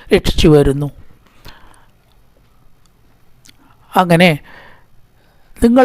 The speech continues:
ഏതായാലും സീതാ അന്വേഷണത്തിന് ക്ഷീണിച്ചിരിക്കുകയല്ലേ, ഒരു കാര്യം ചെയ്തോളൂ, ഇവിടെ ലഭ്യമായിട്ടുള്ള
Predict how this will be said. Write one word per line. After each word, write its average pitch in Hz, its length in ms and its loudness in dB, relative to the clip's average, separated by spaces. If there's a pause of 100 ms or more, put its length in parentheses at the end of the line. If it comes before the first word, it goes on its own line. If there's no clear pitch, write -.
(140)
ഏതായാലും 185 480 2 (180)
സീതാ 196 400 4
അന്വേഷണത്തിന് 180 680 0 (180)
ക്ഷീണിച്ചിരിക്കുകയല്ലേ, 170 920 0 (840)
ഒരു 202 140 2
കാര്യം 156 340 0
ചെയ്തോളൂ, 139 280 0 (680)
ഇവിടെ 208 280 4
ലഭ്യമായിട്ടുള്ള 180 840 2